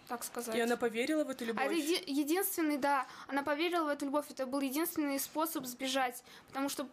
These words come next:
Speaker 1: прав у нее не было.
Speaker 2: Да.
Speaker 1: Я думаю, она не могла его полюбить, потому что она его не знала. Человека нельзя полюбить, если ты его не знаешь. Можно влюбиться, но не любить.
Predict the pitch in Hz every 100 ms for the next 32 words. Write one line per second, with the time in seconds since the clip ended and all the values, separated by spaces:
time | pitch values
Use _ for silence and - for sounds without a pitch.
0 | - - 269 254 311 - - - - 269
1 | 262 269 285 392 262 262 - - - 240
2 | 254 339 370 - 302 302 330 320 320 320
3 | 311 330 320 285 277 262 240 269 - -
4 | - - - - - - - - - -
5 | - - - - - - - - 277 285
6 | 285 285 277 277 262 247 233 226 233 -
7 | - - 277 302 294 277 262 269 254 240
8 | 247 240 262 294 277 - - 247 240 240
9 | 233 220 - 240 240 240 233 226 208 -
10 | 220 220 226 233 - 233 226 220 220 208
11 | -